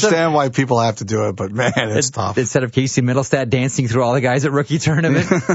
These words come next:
Speaker 1: 'cause the kid from the U S H L is barking at him and trying to get him to fight every single time he's on the ice.
Speaker 2: <laughs>
Speaker 1: Okay, uh,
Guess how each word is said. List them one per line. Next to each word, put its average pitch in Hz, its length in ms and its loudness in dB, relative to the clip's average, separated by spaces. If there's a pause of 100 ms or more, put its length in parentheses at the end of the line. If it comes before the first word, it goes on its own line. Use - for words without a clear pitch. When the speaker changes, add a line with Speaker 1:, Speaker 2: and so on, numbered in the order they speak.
(120)
Speaker 1:
'cause 156 140 2
the 156 80 0
kid 160 220 0
from 143 120 0
the 143 60 2
U 147 100 2
S 147 180 0
H 143 220 0
L 139 220 2
is 107 440 -4
barking 120 500 -2
at 127 160 0
him 139 100 -2
and 113 100 -2
trying 120 160 2
to 113 60 0
get 113 120 0
him 117 80 0
to 107 60 0
fight 117 320 -2
every 131 220 -2
single 127 260 -2
time 135 200 0
he's 127 120 -2
on 139 140 0
the 139 140 0
ice. 160 260 -2
Speaker 2:
<laughs> - 40 -16 (520)
Speaker 1:
Okay, 151 720 2
uh, 127 520 2